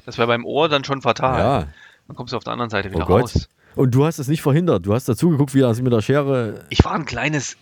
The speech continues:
Speaker 1: Enkelkind. Ich hab das faszinierend
Speaker 2: Ja.
Speaker 1: beobachtet und dachte, das muss so sein. Das ist, ähm,
Speaker 2: Okay.
Speaker 1: das ist gar keine Schere, das ist ein Ohrenreiniger, was mein Opa da hat.
Speaker 2: Aber ich glaube, bei Van Gogh ist das schiefgegangen mit dem,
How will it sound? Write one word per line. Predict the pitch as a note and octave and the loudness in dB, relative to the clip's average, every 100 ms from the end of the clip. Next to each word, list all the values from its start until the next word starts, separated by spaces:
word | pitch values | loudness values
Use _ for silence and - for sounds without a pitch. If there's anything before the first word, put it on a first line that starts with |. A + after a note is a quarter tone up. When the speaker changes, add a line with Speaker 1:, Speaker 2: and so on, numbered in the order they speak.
| - | -10
Speaker 1:
Enkelkind. | D3 F#3+ - G#2+ - A2+ G#2 - | -10 -4 -4 -4 -10 -12 -12 -14
Ich | - - | -14 -10
hab | - - | -10 -12
das | A#2+ - - | -14 -6 -4
faszinierend | - B2+ - C3 A#2+ C3 E3 E3+ E3 | -4 -8 -10 -8 -8 -6 -6 -8 -12
Speaker 2:
Ja. | - | -14
Speaker 1:
beobachtet | C3 E3 D#3+ A2+ D3+ C#3+ | -8 -2 -2 -2 -6 -12
und | A#2+ | -10
dachte, | C3 - C3+ C3 - - - | -10 -8 -8 -8 -14 -20 -20
das | - - | -16 -10
muss | C3 | -10
so | C#3 | -8
sein. | D3 D#3+ G#2 | -6 -6 -6
Das | F#2+ | -10
ist, | - - - | -10 -10 -10
ähm, | A2+ A2 | -12 -8
Speaker 2:
Okay. | A2 G#2 F2+ A2+ - - | -6 -2 -4 -4 -12 -20
Speaker 1:
das | - - | -10 -4
ist | |
gar | A#2 | -2
keine | - A2 | -2 -4
Schere, | G2+ G#2 A#2+ D#3 | -4 -4 -4 -4
das | B2+ | -6
ist | B2+ - | -6 -4
ein | A2+ A#2 | -4 -6
Ohrenreiniger, | - D#3+ B2+ G#2 B2 G2+ F#2+ F#2 F#2+ | -8 -8 -6 -6 -8 -8 -8 -8 -4
was | F#2+ | -2
mein | F3+ | -2
Opa | - - D3 | -4 -8 -10
da | - A#2 | -8 -12
hat. | - - - _ _ _ | -2 0 0 _ _ _
Speaker 2:
Aber | F2+ G2 | -2 0
ich | G#2 | 0
glaube, | - G#2 B2 | 0 2 2
bei | A#2 A2 | 0 0
Van | A2 | 0
Gogh | A2 C3+ | 0 0
ist | B2 | -2
das | B2 | 0
schiefgegangen | C3+ C3+ G2+ E2 D#2+ | 0 2 2 2 2
mit | D#2+ D#2 | 2 2
dem, | D#2 D#2 | 0 0